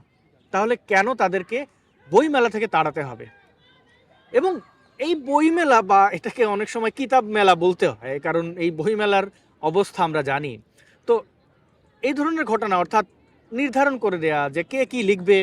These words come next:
কে কোথায় যাবে, কে কিভাবে চলবে, এই চর্চাটা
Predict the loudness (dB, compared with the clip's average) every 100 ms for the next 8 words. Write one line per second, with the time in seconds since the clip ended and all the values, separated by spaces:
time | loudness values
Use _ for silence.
0 | 0 _ -2 0 0 0 0 0 0 2
1 | 0 -2 _ _ _ -10 -8 -6 -4 -2
2 | 0 4 4 4 0 _ -20 -20 _ _
3 | _ _ -2 0 2 0 -2 -2